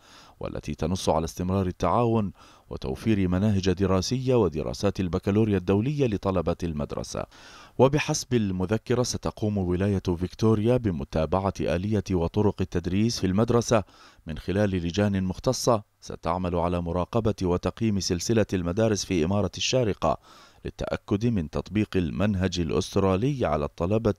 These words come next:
في المدرسة، بالإضافة إلى البرامج التدريبية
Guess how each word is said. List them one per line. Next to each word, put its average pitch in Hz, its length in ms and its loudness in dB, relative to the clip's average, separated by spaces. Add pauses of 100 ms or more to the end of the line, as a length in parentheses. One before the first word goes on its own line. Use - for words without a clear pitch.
(100)
في - 100 -4
المدرسة، 95 580 0 (500)
بالإضافة 95 600 0
إلى 98 260 -2
البرامج 90 520 -2
التدريبية 98 800 0